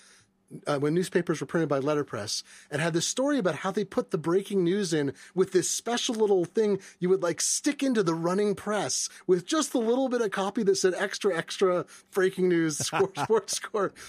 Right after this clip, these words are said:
He recorded, he's so nice. He recorded a, a short podcast, put it on YouTube, uh, about that. So anyway, it's been great just talking to folks about this. People have fond memories, and anyway, I appreciate everyone's support on it 'cause it's been a, it's been a great year. To, to, twenty nineteen was incredible to work on this, so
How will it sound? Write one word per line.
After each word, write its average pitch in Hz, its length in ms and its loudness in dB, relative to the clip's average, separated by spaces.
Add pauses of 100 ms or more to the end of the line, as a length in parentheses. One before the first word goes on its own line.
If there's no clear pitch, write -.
(120)
He 180 100 2
recorded, 226 640 2
he's 196 180 -2
so 180 140 2
nice. 113 240 -6 (320)
He 170 60 0
recorded 185 400 2 (100)
a, 175 60 -2
a 147 40 0
short 208 240 0
podcast, 165 520 -2
put 170 100 -2
it 151 60 0
on 135 120 -2
YouTube, 131 420 -4
uh, 110 200 -8 (640)
about 117 280 -6
that. 110 140 -8
So 220 120 4
anyway, 190 200 2
it's 160 120 -2
been 180 120 2
great 220 280 -4
just - 180 -8
talking 175 340 -4
to 151 60 0
folks 143 300 -4
about 131 220 -4
this. 131 120 -6
People 156 260 -4
have 135 120 -2
fond 127 280 -6
memories, 110 400 -8
and 101 160 -12 (580)
anyway, 139 220 0
I 123 60 -2
appreciate 175 300 -2
everyone's 139 280 -2
support 151 360 -2
on 131 100 -2
it 120 100 -8
'cause - 120 -16
it's 113 100 -12
been 127 160 -2
a, 110 240 -8 (400)
it's - 80 -20
been 196 100 -6
a 190 40 -4
great 214 200 0
year. 214 220 -2
To, 120 240 -8 (160)
to, 143 220 -10
twenty 175 240 -4
nineteen 170 260 -4
was 139 100 -2
incredible 147 460 -8
to - 100 -16
work 139 200 -12
on 85 60 -14
this, - 140 -18
so 92 120 -16